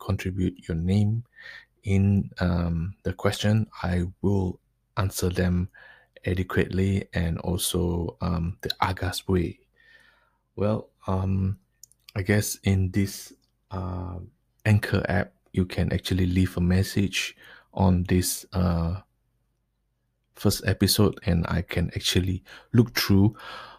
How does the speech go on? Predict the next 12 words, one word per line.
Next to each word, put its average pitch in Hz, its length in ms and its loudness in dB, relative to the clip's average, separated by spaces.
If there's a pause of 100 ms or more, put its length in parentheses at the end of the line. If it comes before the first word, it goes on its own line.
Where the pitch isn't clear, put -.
um, 90 460 4
what - 260 -4
the 90 80 2
messages 90 640 0
are, 101 320 4
and 95 400 0
we 107 180 0
will 110 280 0
interact 117 600 0
from 117 240 2
there. 110 300 0 (380)
Um, 95 500 -2